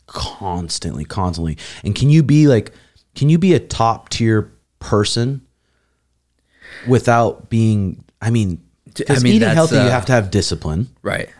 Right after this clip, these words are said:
Speaker 1: But to
Speaker 2: right.
Speaker 1: be a top tier person, it, can you be a top tier person without discipline? I don't think
Speaker 2: In,
Speaker 1: so.
Speaker 2: in, I don't think so at all. I don't think so at all. And I think that your body is a direct reflection of your actions.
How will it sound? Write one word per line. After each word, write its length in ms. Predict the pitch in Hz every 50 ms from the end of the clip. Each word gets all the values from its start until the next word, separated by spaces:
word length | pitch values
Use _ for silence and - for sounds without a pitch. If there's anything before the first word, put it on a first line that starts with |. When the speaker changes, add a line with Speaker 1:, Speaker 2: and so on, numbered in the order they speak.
| _ -
Speaker 1:
But 160 | 143 139 -
to 60 | 147
Speaker 2:
right. 200 | 143 170 170 160
Speaker 1:
be 60 | 131
a 40 | 123
top 280 | - - 143 131 120 -
tier 120 | 135 120
person, 440 | - - 139 131 - 107 101 87 - -
it, 220 | - 101 110 - -
can 140 | - 117 113
you 60 | 113
be 100 | 120 113
a 40 | -
top 340 | - - 117 107 101 -
tier 160 | - - 110 -
person 320 | - - 110 - - 92
without 440 | 90 85 - 80 87 95 - - -
discipline? 580 | 104 107 - - 120 - 135 131 139 147 143 - _ _ _ - - - - - - - - - - - - - - - - _ _ _ _ _ _ _ _ _ _ _ _ _ _ _ _ _ _ _ _ _ _ _ _ _ _ _ _ _ _ _ _ _ _ _ _
I 100 | - 117
don't 160 | 139 156 143 120
think 200 | 151 147 - 139
Speaker 2:
In, 60 | 139
Speaker 1:
so. 60 | 131
Speaker 2:
in, 60 | 123 -
I 140 | 123 127 127
don't 160 | 131 127 113
think 180 | - 120 110 -
so 180 | - 113 101 92
at 100 | 101 98
all. 240 | 101 107 90 90 - - - _ _ - -
I 80 | 113
don't 160 | 117 110 107 -
think 140 | 120 107
so 180 | - - 110 101
at 80 | 101 101
all. 160 | 101 101 101
And 100 | 101 101
I 80 | 101 101
think 280 | - - 113 104 92
that 80 | - 104
your 160 | 101 101 101
body 420 | 92 98 95 92 95 98 101 98 98
is 180 | 98 92 98 98
a 120 | 95 90
direct 480 | 92 98 101 98 98 98 98 - - 104
reflection 680 | 92 - - 101 95 95 - - - 98 92 87 92
of 240 | - - 107 92 92
your 120 | 98 95
actions. 680 | 78 92 90 90 - - - - 87 - 107 - - -